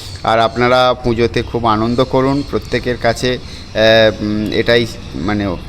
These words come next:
আশা রাখি যে সবাই খুব আনন্দ করুন। আর এবারে দেখতে পাচ্ছেন এই ইয়েলো গোল্ডেন ফিঞ্চ, এ, সরি, ইয়েলো, আহ, সাইড কনুর, ইয়েলো সাইড কনুর আপনারা পেয়ে যাচ্ছেন মাত্র আঠেরোশো টাকা জোড়ায়। ইয়েলো সাইড কনুর মাত্র আঠেরোশো টাকা জোড়ায় পেয়ে যাচ্ছেন।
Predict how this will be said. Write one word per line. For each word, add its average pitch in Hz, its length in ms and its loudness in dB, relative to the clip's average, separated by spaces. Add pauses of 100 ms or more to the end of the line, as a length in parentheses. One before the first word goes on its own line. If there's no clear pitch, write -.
(240)
আশা 98 240 -2
রাখি 123 340 0
যে 117 160 -4
সবাই 110 380 -2
খুব 117 120 -2
আনন্দ 110 360 0
করুন। 120 320 -2 (520)
আর 98 260 2 (500)
এবারে 123 240 2
দেখতে 127 240 0
পাচ্ছেন 139 400 2
এই 127 160 2
ইয়েলো 127 280 4
গোল্ডেন 123 360 2
ফিঞ্চ, 135 340 -2
এ, 98 240 -4 (200)
সরি, 127 300 0
ইয়েলো, 127 520 2
আহ, 113 280 0
সাইড 120 340 0
কনুর, 127 280 0
ইয়েলো 120 280 2
সাইড 117 280 0
কনুর 123 240 2
আপনারা 110 300 2
পেয়ে 113 180 -2
যাচ্ছেন 113 300 0
মাত্র 120 640 2 (360)
আঠেরোশো 113 440 -2
টাকা 120 240 2
জোড়ায়। 92 320 0 (180)
ইয়েলো 117 240 2
সাইড 113 240 0
কনুর 117 260 -2
মাত্র 113 380 -2
আঠেরোশো 110 400 0
টাকা 110 240 -4
জোড়ায় 110 320 -2
পেয়ে 110 140 0
যাচ্ছেন। 131 440 0